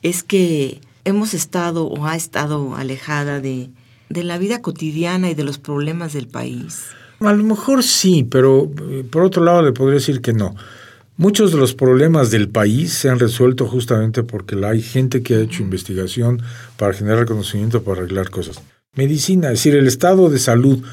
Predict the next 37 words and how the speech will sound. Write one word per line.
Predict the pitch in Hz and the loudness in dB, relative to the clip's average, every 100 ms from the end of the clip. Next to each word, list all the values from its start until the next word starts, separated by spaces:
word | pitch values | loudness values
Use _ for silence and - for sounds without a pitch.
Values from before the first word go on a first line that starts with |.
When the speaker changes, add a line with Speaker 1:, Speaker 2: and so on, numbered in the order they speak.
| - - | -20 -2
Speaker 2:
los | 120 117 | 0 2
avances | 131 131 143 156 156 143 | 2 2 2 2 0 -4
que | - 139 | -2 0
hemos | 135 120 | 0 0
tenido | 123 120 123 123 120 - - - | 0 2 4 2 0 -10 -20 -4
en | 117 | 0
la | 110 | 0
población | - 113 107 101 120 | 2 2 2 2 0
nacional. | 107 107 92 80 78 - - _ - | 0 -2 -6 -8 -10 -20 -20 _ -2
De | 110 | 2
mil | 143 | 4
novecientos | 160 - 147 139 | 4 2 0 0
cuarenta | 123 117 123 117 117 | 2 4 4 2 0
para | 98 | 0
acá, | 92 95 - - - | 0 -4 -4 -14 -4
la | |
expectativa | 113 - 117 - 113 143 151 139 | -2 0 0 0 0 2 2 4
de | 113 113 | 4 4
vida | 139 127 | 2 4
eran | 123 120 | 4 2
cuarenta | 117 104 107 107 | 0 0 0 0
años. | 95 82 85 - | -2 -2 -8 -12
Speaker 1:
Ujú. | - - - _ | -16 -18 -20 _
Speaker 2:
Ahora | - 117 120 | -2 2 2
son | 120 113 | 2 -2
setenta | 110 95 90 87 87 | -2 -6 -8 -6 -6
y | 78 76 - | -6 -12 -4
tres, | 104 123 131 | 2 2 0
setenta | - 87 80 | -6 -14 -12
y | 80 | -10
cuatro | 98 92 92 | -8 -6 -6
años, | 87 90 82 82 | -8 -8 -12 -14
una | 80 | -16
cosa | 87 - | -16 -16
por | - 80 | -16 -16
el | |
estilo. | 76 - - | -18 -20 -20